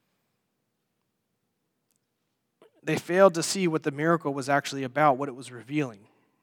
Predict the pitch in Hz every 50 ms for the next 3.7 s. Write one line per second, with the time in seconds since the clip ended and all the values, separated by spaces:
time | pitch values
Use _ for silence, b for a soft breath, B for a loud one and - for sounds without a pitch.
0 | _ - 190 175 - 196 208 208 180 175 147 - 196 185 170 165 139 147 143 147
1 | 165 185 190 190 180 - 175 160 160 160 - - - - 175 190 202 190 170 156
2 | 147 143 147 143 - - - 214 214 214 202 202 202 185 175 202 180 - - -
3 | - - 208 214 208 196 - - 180 175 175 175 160 135